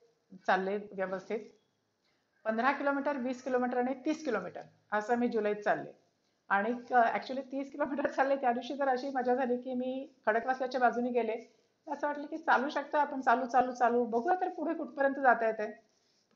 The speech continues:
पंधरा किलोमीटरला मला डोंगऱ्याची पाटी पाहिल्यावर इतकं हसायला यायला लागलं की अरे वा, आपण डोंगऱ्यापर्यंत पोहोचलो चालत चालत.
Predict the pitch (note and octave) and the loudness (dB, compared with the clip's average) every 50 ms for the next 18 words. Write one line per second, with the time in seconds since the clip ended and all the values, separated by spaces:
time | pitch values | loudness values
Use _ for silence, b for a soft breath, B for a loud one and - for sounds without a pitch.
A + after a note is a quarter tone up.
0 | - A#3+ A#3+ A#3 B3+ C#4 C#4 C#4 D4 C#4 C#4 C#4+ C#4 C#4+ C#4 C#4+ C#4+ D4 D4 C#4+ | 0 0 2 4 4 2 2 2 0 0 0 2 0 0 2 2 0 0 0 0
1 | D4 D4 B3+ A#3+ A#3+ A3 A3 G#3 A3+ B3 B3+ D#4+ - - B3+ A#3 A#3+ D4 B3+ D4 | 0 0 0 0 0 0 0 0 0 0 0 0 0 4 4 4 2 0 -4 -2
2 | C#4+ C#4 C4+ C4+ C4+ B3+ B3 - - - - B3+ A#3+ C4 C4+ C#4+ C#4 C4+ C#4 C4 | -2 0 0 0 0 -2 -4 -4 -4 0 0 2 2 4 4 4 4 4 4 2
3 | B3 B3 B3 A#3 - C4 B3+ B3 C4 C4+ C#4 E4 D4 - - - C#4 C#4 C#4 - | 0 0 -2 -2 0 2 2 4 4 4 2 2 2 0 -2 -4 -4 -4 -4 -6
4 | A3+ G3 G3 G3+ B3 C4 E4+ E4 F4 E4+ F4 E4 D#4 D4+ C#4+ C#4+ C#4 C4+ C#4 C4+ | -6 -6 -2 0 0 0 0 -2 -2 -2 -2 -4 -2 -2 -2 -2 -2 -6 -2 2
5 | B3 A#3 A3+ A3+ A3+ A3+ A3 G3 G3+ G3+ | 2 2 2 2 -2 -2 -2 -2 -2 -4